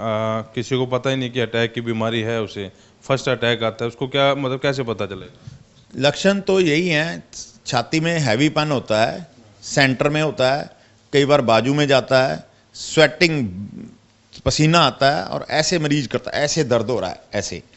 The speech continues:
Speaker 2: जबाड़े तक जाता है, दांतों तक, निचले दांतों तक जाता है, तो उससे पता लग जाता है कि ये हार्ट अटैक है। हाँ, डायबिटीज हैं जो,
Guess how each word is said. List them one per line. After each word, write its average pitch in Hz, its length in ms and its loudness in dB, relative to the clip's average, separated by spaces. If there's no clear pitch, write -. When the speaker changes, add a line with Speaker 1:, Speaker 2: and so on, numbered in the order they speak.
Speaker 2:
जबाड़े 131 500 -2
तक 135 200 -4
जाता 135 280 -2
है, 135 120 -2
दांतों 127 360 -2
तक, 135 220 -12
निचले 139 360 -2
दांतों 127 320 -6
तक 135 200 -6
जाता 117 280 -6
है, - 260 -14
तो 135 100 -4
उससे 139 220 -2
पता 120 200 -4
लग 104 160 -4
जाता 82 340 -10
है - 60 -18
कि 131 60 -2
ये 135 300 2
हार्ट 107 320 -4
अटैक 101 300 -6
है। - 200 -12
हाँ, 107 580 -4
डायबिटीज 147 640 2
हैं 160 160 8
जो, 117 300 2